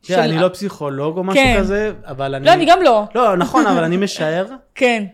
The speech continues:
Speaker 1: שזה אחד מהדברים שכ-, זה, זה הסיבות. אני לא... ראיתי, הקשר הראשון שכל ילד רואה זה הקשר של ההורים, אין מה
Speaker 2: נכון.
Speaker 1: לעשות. עכשיו, אני, גם אם זה קשר ש-, של
Speaker 2: הם הד-,
Speaker 1: ריב,
Speaker 2: הם הדוגמה.
Speaker 1: הם הדוגמה, אפילו גם,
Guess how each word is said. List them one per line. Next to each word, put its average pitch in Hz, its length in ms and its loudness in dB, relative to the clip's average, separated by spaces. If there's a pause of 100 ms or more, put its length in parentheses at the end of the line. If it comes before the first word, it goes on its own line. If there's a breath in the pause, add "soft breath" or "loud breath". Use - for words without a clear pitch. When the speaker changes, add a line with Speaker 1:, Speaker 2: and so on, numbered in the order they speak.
(260)
Speaker 1:
שזה 147 580 -6 (100)
אחד 165 300 -4
מהדברים 160 520 -6
שכ-, 160 300 -12 (260)
זה, 135 280 -12
זה 147 260 -4
הסיבות. 160 500 -6
אני 131 200 -10
לא... 170 360 -2 (920)
ראיתי, 160 460 -4
הקשר 180 320 -6
הראשון 190 280 -8
שכל 175 300 -10
ילד 175 160 -4
רואה 160 260 -2
זה 160 120 -4
הקשר 151 260 -6
של 143 200 -12
ההורים, 117 460 -10
אין - 120 -8
מה 139 100 -6
Speaker 2:
נכון. 247 100 -2
Speaker 1:
לעשות. 240 360 -6
עכשיו, 135 240 -6
אני, 151 220 -4 (800)
גם 175 200 -4
אם 202 140 -4
זה 156 140 -4
קשר 175 440 -8
ש-, - 180 -12 (800)
של 139 220 -12 (100)
Speaker 2:
הם - 140 2
הד-, 208 80 4
Speaker 1:
ריב, 247 240 -6
Speaker 2:
הם 269 160 -2
הדוגמה. 262 500 -2 (140)
Speaker 1:
הם 147 160 -4
הדוגמה, 156 520 -6
אפילו 214 300 -6
גם, 220 240 -6